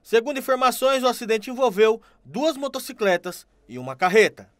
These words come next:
No momento do acidente, três motociclistas seguiam no mesmo sentido à cidade de Ministro Andreasa,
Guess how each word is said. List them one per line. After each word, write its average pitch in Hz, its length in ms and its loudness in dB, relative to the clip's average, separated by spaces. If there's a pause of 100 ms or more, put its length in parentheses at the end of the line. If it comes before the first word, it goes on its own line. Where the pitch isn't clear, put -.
(180)
No 170 120 -4
momento 262 420 0
do 220 100 -4
acidente, 226 920 -6
três 254 260 4
motociclistas 220 800 -6
seguiam 190 340 -2
no 190 100 -2
mesmo 220 320 2
sentido 190 680 -6 (120)
à 165 140 -4
cidade 170 420 -2
de 170 80 -8
Ministro 170 300 -6
Andreasa, 147 540 -2